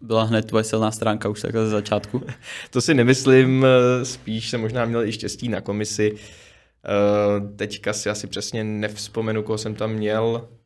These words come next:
Speaker 2: asi pana Davida Jana Novotného. A to byl, to je hrozně milý pán, tak jsme si hezky popovídali a naštěstí jsem udělal dojem.
Speaker 1: Hezky. Eh, proč jsi vůbec rozhodl pro, eh, tuhle cestu?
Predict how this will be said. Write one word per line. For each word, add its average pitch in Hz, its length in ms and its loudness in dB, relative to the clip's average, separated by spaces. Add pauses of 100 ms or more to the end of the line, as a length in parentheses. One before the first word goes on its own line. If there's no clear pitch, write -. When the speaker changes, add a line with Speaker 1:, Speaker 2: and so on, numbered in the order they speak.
Speaker 2:
asi 104 500 -6 (120)
pana 104 540 -6
Davida 98 420 -8
Jana 104 200 -4
Novotného. 110 840 0 (580)
A 104 320 -2 (100)
to 101 100 -8
byl, 98 400 -6
to 104 100 -6
je 107 480 0
hrozně 110 360 -6
milý 104 220 -6
pán, 104 400 -8
tak 104 160 -12
jsme 104 160 -8
si - 120 -16
hezky 101 200 -10
popovídali 101 600 -8
a 104 160 -8 (180)
naštěstí 104 380 -12
jsem - 160 -12
udělal 101 260 -6
dojem. 101 280 -8 (500)
Speaker 1:
Hezky. 107 300 -8 (500)
Eh, 101 200 2
proč 101 180 -2
jsi 110 120 2
vůbec 107 280 0
rozhodl 117 320 0
pro, 101 320 0 (280)
eh, 98 240 -4
tuhle 98 300 -2
cestu? 101 300 -8